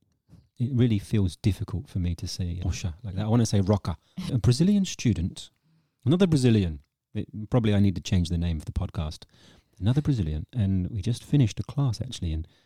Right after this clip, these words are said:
Ioana has her ielts test tomorrow, but she wants to be a guest on the podcast, and I wanted her to be a guest on the podcast as well. Ioana,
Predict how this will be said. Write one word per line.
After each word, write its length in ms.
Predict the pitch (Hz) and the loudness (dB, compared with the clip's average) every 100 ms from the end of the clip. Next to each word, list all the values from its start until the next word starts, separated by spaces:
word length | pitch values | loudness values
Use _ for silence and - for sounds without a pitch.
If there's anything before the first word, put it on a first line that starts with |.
| _ _ - | _ _ -6
Ioana 340 | 92 104 101 | 0 2 4
has 360 | 85 92 80 - _ _ _ _ | 4 2 0 -8 _ _ _ _
her 60 | 131 | -6
ielts 340 | 135 117 101 | 0 0 -2
test 240 | - 90 - | -4 -6 -4
tomorrow, 420 | 98 95 117 80 - - _ _ _ _ _ _ | -2 2 2 0 -4 -12 _ _ _ _ _ _
but 140 | - | -8
she 80 | - | -4
wants 140 | 92 - | -6 -6
to 80 | |
be 100 | - | -4
a 40 | 82 | -4
guest 440 | 80 117 - - _ | 0 -2 -2 -12 _
on 60 | 92 | -4
the 60 | |
podcast, 420 | - - - 76 | -4 -4 -4 -2
and 80 | 95 | 4
I 80 | 101 | 4
wanted 360 | 95 107 98 78 | 6 2 0 -4
her 140 | 80 | -6
to 80 | - | -4
be 100 | 85 | -6
a 60 | 78 | -4
guest 260 | 80 80 | -4 -2
on 80 | 85 | -2
the 60 | 78 | -2
podcast 520 | - 87 87 80 - | -2 -2 -2 -2 -2
as 100 | 82 | 2
well. 260 | 107 85 - _ _ - - _ _ 123 | 4 4 -2 _ _ -20 -20 _ _ 6
Ioana, 320 | 127 135 | 8 8